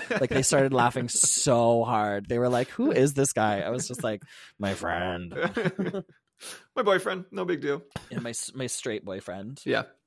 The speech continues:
Speaker 2: Yeah, yeah, yeah.
Speaker 1: Um, so yeah. So that's my new tattoo. It's pretty, it's, it's relatively healed. It's still a little itchy.
Speaker 2: Yeah, it's beautiful.
Speaker 1: But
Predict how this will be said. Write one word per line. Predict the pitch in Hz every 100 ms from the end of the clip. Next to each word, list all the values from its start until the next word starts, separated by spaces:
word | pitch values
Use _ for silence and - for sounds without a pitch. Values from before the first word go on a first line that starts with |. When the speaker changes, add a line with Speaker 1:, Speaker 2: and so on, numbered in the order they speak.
| -
Speaker 2:
Yeah, | 139
yeah, | 131 135 - _ - - - -
yeah. | 139 135 131 123 120
Speaker 1:
Um, | 117 113 113 _
so | - 160
yeah. | 131 104 120 165
So | 160 180
that's | 180 -
my | 196
new | 202
tattoo. | 190 - 147
It's | -
pretty, | 359 349
it's, | 302 - -
it's | -
relatively | - 262 240 160 127
healed. | 120 107
It's | -
still | 220
a | 165
little | 123
itchy. | 120 165 240 277 _ _ 294
Speaker 2:
Yeah, | 208
it's |
beautiful. | - 143 - 131
Speaker 1:
But | 117 113 104